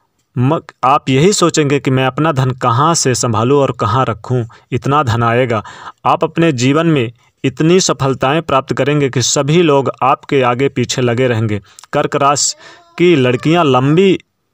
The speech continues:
और दुबली पतली होती हैं। ये व्यायाम आदि करना पसंद करती हैं। लंबे कद के बावजूद आप ऊंचे किस्म की सैंडल पहनना पसंद करती हैं।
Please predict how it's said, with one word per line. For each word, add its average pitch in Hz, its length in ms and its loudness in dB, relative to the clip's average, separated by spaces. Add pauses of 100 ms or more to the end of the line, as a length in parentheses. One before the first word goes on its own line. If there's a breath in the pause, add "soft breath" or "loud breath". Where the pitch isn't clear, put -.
(140)
और 131 180 0
दुबली 139 440 0
पतली 147 360 -2
होती 120 400 0
हैं। 120 160 -2 (140)
ये 131 160 0
व्यायाम 127 580 0
आदि 120 240 -2
करना 127 300 -2
पसंद 135 400 -2
करती 123 420 -2
हैं। 104 160 -2 (540 loud breath)
लंबे 151 420 2
कद 156 200 -2
के 156 160 0
बावजूद 123 600 0 (480)
आप 156 300 0
ऊंचे 156 540 0
किस्म 151 320 -2
की 139 120 0
सैंडल 131 440 0
पहनना 120 420 -2
पसंद 135 440 -2
करती 117 300 -2
हैं। 120 280 0